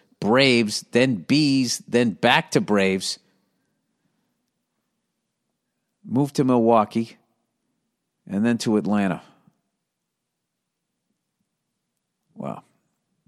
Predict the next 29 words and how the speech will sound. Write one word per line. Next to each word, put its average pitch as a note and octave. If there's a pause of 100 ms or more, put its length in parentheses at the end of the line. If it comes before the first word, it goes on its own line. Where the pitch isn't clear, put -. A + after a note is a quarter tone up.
(1120)
Oh, G#2+
hey, A#2+
by E3+
the F3
way, A#2+
shout F#3
out G#3
to A2+
Gavin A#2
MacLeod. F#2+
Rest A#2
in F#2+
peace, -
man. - (1500)
There -
was D3
a C#3
couple C3
of, E2+ (160)
of, G#2+ (140)
of F#2+
big C3+
actors G#2+
from G2
when F#2+
I F#2+
was F#2+ (840)
a F2+
kid -